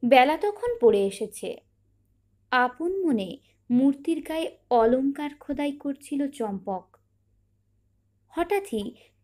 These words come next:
পিছনে এক অস্পষ্ট শব্দ হলে ফিরে তাকিয়ে চম্পক দেখতে পেয়েছিল এক অপরূপ রাজপুত দুহিতাকে।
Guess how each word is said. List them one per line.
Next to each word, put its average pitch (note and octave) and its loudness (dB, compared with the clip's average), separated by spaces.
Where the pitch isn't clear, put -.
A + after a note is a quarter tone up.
পিছনে E4 -4
এক F#4 -6
অস্পষ্ট C4 -6
শব্দ D#4 -8
হলে C#4 -4
ফিরে C#4+ -2
তাকিয়ে D4 -4
চম্পক D4 -2
দেখতে B3+ -8
পেয়েছিল E4 -4
এক D#4 -4
অপরূপ D4 -2
রাজপুত A3 -2
দুহিতাকে। G#3+ -6